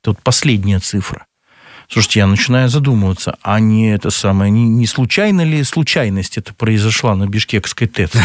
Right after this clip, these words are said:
<laughs> Почему? Потому что я прекрасно помню, м, прямой эфир, в котором я участвовал на О Т Р К. Э, как, я не помню, как это называется. Их там несколько прямых эфиров.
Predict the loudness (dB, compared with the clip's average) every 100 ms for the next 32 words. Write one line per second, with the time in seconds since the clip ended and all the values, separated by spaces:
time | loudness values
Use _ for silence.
0 | 0 -6 -18 -18 -16 -4 0 2 2 0
1 | -2 -2 -2 0 -2 -2 -4 -4 -16 -10
2 | -2 0 0 0 0 0 -2 -2 0 2
3 | 2 2 0 -4 -14 _ 0 2 2 2
4 | 0 0 -2 -4 -2 2 4 4 2 0
5 | -2 -2 -2 -2 -4 -2 0 2 2 0
6 | 0 0 -2 -2 -2 0 2 0 -2 -2
7 | -2 0 0 -2 -4 -2 0 2 2 0
8 | 0 0 -2 -8 _ _ _ _ -20 -20
9 | _ -8 0 0 0 -6 0 0 2 2
10 | 2 -2 -12 -4 0 2 2 0 -2 0
11 | 2 2 -2 -10 -6 0 0 0 -2 0
12 | 2 0